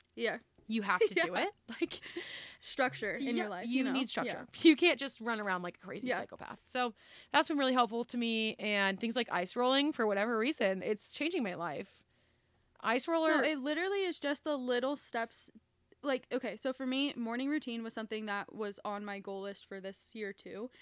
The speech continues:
Speaker 1: And I think it's just the fact that you are waking up and you're choosing yourself immediately. You're
Speaker 2: Yep.
Speaker 1: not, you're not even just, like,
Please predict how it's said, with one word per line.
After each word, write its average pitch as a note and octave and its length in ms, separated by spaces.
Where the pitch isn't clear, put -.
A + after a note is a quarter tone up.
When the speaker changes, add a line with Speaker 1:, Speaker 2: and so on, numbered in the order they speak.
Speaker 1:
And B3 100
I C4 60
think D#4+ 180
it's - 160
just A3+ 360
the E4 80
fact A3 340
that G3+ 200
you B3 140
are A#3 100
waking A#3 440
up A3 180
and A3 140
you're G#3+ 100
choosing G#3+ 340
yourself G#3+ 320
immediately. G#3 520
You're F#3 200
Speaker 2:
Yep. - 40
Speaker 1:
not, - 200
you're B3+ 140
not D#4+ 160
even E4+ 240
just, C4 160
like, A3+ 160